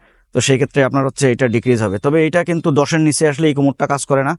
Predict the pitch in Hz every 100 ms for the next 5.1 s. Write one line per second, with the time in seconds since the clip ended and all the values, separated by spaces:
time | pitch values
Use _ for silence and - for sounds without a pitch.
0 | - _ _ _ - 123 139 - 143 151
1 | - 151 - - 156 160 143 139 143 147
2 | 127 135 - 135 - 160 151 127 131 143
3 | 143 147 - - - _ - - 147 165
4 | 160 151 139 - 156 135 143 123 123 131